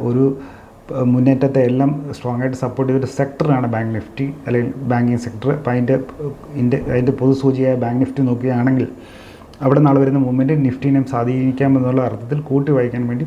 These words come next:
പറഞ്ഞതാണ്. അപ്പം ന-, താരതമ്യേന സേഫ് സോണിൽ തന്നെയാണ്. ആ, ബുള്ളിഷ് ട്രെൻഡ് ഉണ്ടെങ്കിൽ നമ്മൾ ജാഗ്രത പുലർത്തണമെന്നാണ് ഇതിലൂടെ സൂചിപ്പിച്ചത്. പ്രത്യേകിച്ച് യു എസ് മാർക്കറ്റിൻ്റെ ഇപ്പം ഇന്നലെ നമ്മൾ അവിടെ വിപ-, വിപണിയിൽ തിരിച്ചിട്ട്,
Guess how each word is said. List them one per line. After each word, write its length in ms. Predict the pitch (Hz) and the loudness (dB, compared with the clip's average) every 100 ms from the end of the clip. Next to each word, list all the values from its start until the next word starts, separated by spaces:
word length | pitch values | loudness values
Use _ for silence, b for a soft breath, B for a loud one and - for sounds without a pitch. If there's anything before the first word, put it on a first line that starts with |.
| - | -6
പറഞ്ഞതാണ്. 400 | 110 113 101 95 - - - B B B B B - | -4 -4 -4 -6 -10 -18 -20 B B B B B -2
അപ്പം 160 | 139 190 | 2 4
ന-, 60 | 180 - | 4 4
താരതമ്യേന 320 | 165 175 180 175 | 4 6 4 4
സേഫ് 180 | 170 160 | 2 2
സോണിൽ 180 | 170 156 | 2 2
തന്നെയാണ്. 380 | 165 160 143 170 - 151 | 2 2 2 0 -2 -2
ആ, 40 | 143 | 0
ബുള്ളിഷ് 220 | 147 151 | 0 0
ട്രെൻഡ് 180 | 151 143 | 0 0
ഉണ്ടെങ്കിൽ 280 | 143 147 156 170 | 0 0 0 0
നമ്മൾ 160 | 151 135 | 0 0
ജാഗ്രത 280 | 139 135 143 143 | 0 2 0 0
പുലർത്തണമെന്നാണ് 600 | 131 131 135 147 143 131 | -2 -4 -2 -2 -2 -2
ഇതിലൂടെ 200 | 127 123 | -2 -4
സൂചിപ്പിച്ചത്. 420 | 123 123 123 131 147 | -4 -4 -4 -2 -2
പ്രത്യേകിച്ച് 340 | 131 131 139 143 131 | -2 -2 0 0 0
യു 40 | |
എസ് 120 | 143 151 | -2 -2
മാർക്കറ്റിൻ്റെ 460 | 143 135 139 147 147 - | -2 -2 0 0 0 -2
ഇപ്പം 160 | 143 135 | -6 -2
ഇന്നലെ 200 | 135 143 151 | 0 2 2
നമ്മൾ 200 | 143 147 151 156 - | 0 0 0 0 -4
അവിടെ 180 | 147 147 143 147 131 | 0 2 2 0 0
വിപ-, 200 | 139 143 147 | -2 -2 -2
വിപണിയിൽ 260 | 131 139 143 | 0 2 2
തിരിച്ചിട്ട്, 280 | 139 131 143 | 2 0 -2